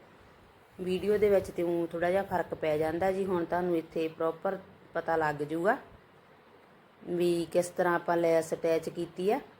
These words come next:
ਜੇ ਤੁਹਾਨੂੰ ਇਸ ਤਰ੍ਹਾਂ ਨਹੀਂ ਲੱਗਦੀ, ਤੁਸੀਂ ਪ੍ਰੈਸ ਕਰ ਲਿਓ ਜੀ ਇਹਨੂੰ, ਪ੍ਰੈਸ ਕਰਕੇ ਕਰੀਜ਼ ਬਾਹ ਲਿਓ। ਊਂ ਤਾਂ ਕਾਟਨ ਦਾ ਸੂਟ ਹੈ, ਨਾਲ ਦੀ ਨਾਲ ਹੀ ਇਹ ਕਰੀਜ਼ ਵੱਜ ਜਾਂਦੀ ਹੈ,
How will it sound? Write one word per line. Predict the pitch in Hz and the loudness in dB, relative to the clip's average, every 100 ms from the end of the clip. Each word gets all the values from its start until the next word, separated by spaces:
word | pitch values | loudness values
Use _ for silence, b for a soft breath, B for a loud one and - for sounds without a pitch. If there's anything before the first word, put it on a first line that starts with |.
| - - - - - - - 196 | -20 -20 -20 -20 -20 -20 -14 -4
ਜੇ | 180 185 | 2 4
ਤੁਹਾਨੂੰ | 202 208 196 | 4 4 4
ਇਸ | 185 | 4
ਤਰ੍ਹਾਂ | 190 175 | 0 0
ਨਹੀਂ | 175 175 | 2 2
ਲੱਗਦੀ, | 196 185 | 2 2
ਤੁਸੀਂ | 170 175 175 | 0 -4 -4
ਪ੍ਰੈਸ | 175 165 160 | 0 0 -2
ਕਰ | - 156 | -4 -4
ਲਿਓ | 151 156 | -2 -2
ਜੀ | 170 185 | 0 0
ਇਹਨੂੰ, | 190 254 - - - - - - | 0 -2 -8 -20 -20 -20 -20 -6
ਪ੍ਰੈਸ | - 180 175 | 2 2 2
ਕਰਕੇ | 175 170 170 | 2 2 0
ਕਰੀਜ਼ | 160 170 170 156 | -2 -2 -4 -2
ਬਾਹ | 170 185 | 2 4
ਲਿਓ। | 190 175 254 - - - - - | 4 2 -2 -8 -20 -20 -20 -10
ਊਂ | - 196 | -4 2
ਤਾਂ | 196 | 4
ਕਾਟਨ | 196 185 214 | 6 6 4
ਦਾ | 214 | 2
ਸੂਟ | 208 190 175 | 2 -2 2
ਹੈ, | 180 175 | 2 4
ਨਾਲ | 180 175 165 160 | 2 0 0 0
ਦੀ | 170 | 0
ਨਾਲ | 175 165 | 0 0
ਹੀ | 175 | 0
ਇਹ | 190 | 0
ਕਰੀਜ਼ | 185 180 170 | 0 -2 -2
ਵੱਜ | 156 156 151 | -2 -2 -2
ਜਾਂਦੀ | 165 196 185 185 | -2 -2 -2 0
ਹੈ, | 190 | 0